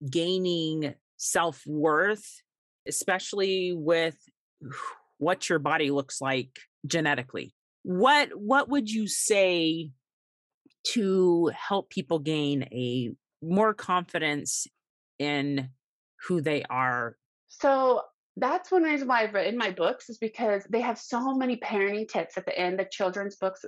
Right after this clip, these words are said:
Speaker 2: especially, for parents to just, um, ha-, do self-esteem building exercises with their children.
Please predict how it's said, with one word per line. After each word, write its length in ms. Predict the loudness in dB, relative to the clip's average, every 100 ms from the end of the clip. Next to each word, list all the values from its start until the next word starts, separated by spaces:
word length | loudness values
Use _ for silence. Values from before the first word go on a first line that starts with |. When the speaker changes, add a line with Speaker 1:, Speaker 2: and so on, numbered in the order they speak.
| -14
Speaker 2:
especially, 680 | -8 -8 -6 -4 -4 -4 -10 -20 -20 _
for 240 | 0 0 -2
parents 540 | -4 -2 -2 -4 -8
to 180 | -6 -6 -2
just, 200 | -2 -2 _ _ _
um, 320 | -2 -2 -8 -14 _ _
ha-, 220 | -6 -4 -2
do 180 | 0 0
self-esteem 640 | 0 -2 -4 -6 -4 -4 -6 -4
building 420 | -2 -2 -4 -4 -4
exercises 640 | -4 -6 -4 -4 -4 -4
with 160 | -4 -2
their 140 | -4 -4
children. 640 | -4 -4 -2 -4 -2 -4